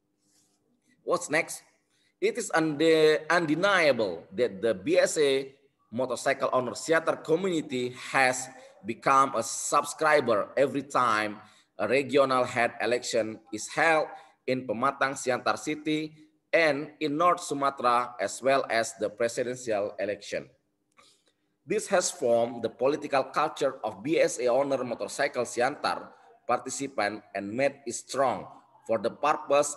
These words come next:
of interest of B S A owner motorcycle Siantars, namely the Siantar Pedicab,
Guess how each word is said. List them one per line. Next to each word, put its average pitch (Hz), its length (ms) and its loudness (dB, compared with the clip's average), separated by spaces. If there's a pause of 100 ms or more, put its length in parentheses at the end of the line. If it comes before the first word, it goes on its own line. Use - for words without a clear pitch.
of 113 260 0
interest 139 480 0
of 98 220 -6
B 151 120 0
S 151 220 2
A 139 160 4
owner 131 320 0
motorcycle 127 580 -6
Siantars, 113 600 -2 (720)
namely 196 400 2
the 175 100 2
Siantar 170 500 2
Pedicab, 127 500 2